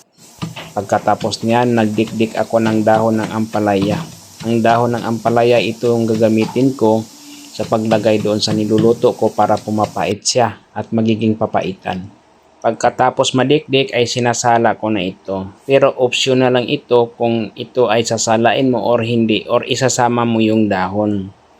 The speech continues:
Mas maganda siguro, pwede mo isasama yung dahon kung matiis mo yung pait niya. Okay, ang next na ginagawa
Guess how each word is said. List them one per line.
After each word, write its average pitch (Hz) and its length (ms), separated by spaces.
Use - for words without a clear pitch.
Mas 120 160
maganda 120 480
siguro, 120 580
pwede 117 300
mo 120 80
isasama 113 640
yung 113 160
dahon 107 400
kung 135 260
matiis 113 540
mo 110 80
yung 107 160
pait 98 420
niya. 101 300
Okay, 127 480
ang 127 180
next 139 220
na 131 160
ginagawa 123 580